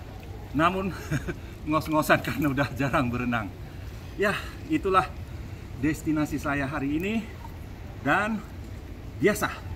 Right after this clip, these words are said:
jangan lupa like, share, and subscribe. Jangan lupa pencet belnya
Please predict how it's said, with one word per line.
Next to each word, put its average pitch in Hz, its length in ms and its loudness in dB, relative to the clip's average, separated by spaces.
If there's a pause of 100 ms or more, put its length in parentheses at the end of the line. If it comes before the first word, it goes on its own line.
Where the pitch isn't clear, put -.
(120)
jangan 208 480 0
lupa 175 320 -2 (720)
like, 131 400 0 (960)
share, 233 400 4 (880)
and 156 160 0
subscribe. - 720 0 (720)
Jangan 190 320 4
lupa 175 240 2 (400)
pencet 202 400 -2 (240)
belnya 190 680 2